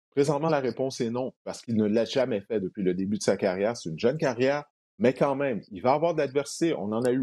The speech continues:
là, pour la première fois de la saison. On a vraiment eu beaucoup d'adversité. Je sais, toute cette saison, il y avait un match contre Jacksonville où les Jaguars s'étaient battus une avance de quatorze à zéro au premier quart, mais ça, c'était très tôt. Je parle de tirer de l'arrière par,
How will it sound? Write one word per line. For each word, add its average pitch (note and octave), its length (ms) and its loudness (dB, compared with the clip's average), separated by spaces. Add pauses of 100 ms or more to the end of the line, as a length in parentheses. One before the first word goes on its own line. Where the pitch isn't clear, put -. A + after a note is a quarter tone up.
là, F2+ 180 -2
pour - 80 -14
la E2 100 -4
première C3+ 240 -2
fois C#3 100 0
de B2 60 4
la A#2 80 0
saison. A2 340 0 (320)
On F#2+ 60 -8
a D#2 100 -2
vraiment B2 360 2
eu A#2+ 40 -2
beaucoup G#2+ 260 -8
d'adversité. G#2 680 0
Je F#2 80 -4
sais, C3 280 0 (360)
toute D#3+ 140 2
cette - 180 2
saison, B2+ 340 2
il C3 60 2
y - 20 4
avait G#2 140 -2
un A2+ 120 -2
match A2 260 -2
contre G2+ 240 -6
Jacksonville G#2+ 680 2
où G2 60 -2
les F2+ 120 -4
Jaguars G2 400 0
s'étaient F#2+ 180 0
battus F2+ 300 -4
une G2+ 60 2
avance F#2+ 260 2
de F#2 60 -4
quatorze G#2 440 0
à F#2+ 60 2
zéro F2+ 260 -2
au G2 40 -2
premier G2 300 -2
quart, A2 260 2
mais F2 80 -6
ça, - 160 0
c'était G2+ 340 -2
très F2+ 220 0
tôt. F#2+ 260 -2 (300)
Je - 60 -20
parle C#3+ 180 4
de B2 40 -2
tirer A#2+ 260 -2
de A#2 60 -2
l'arrière A2+ 460 0
par, D2 200 -12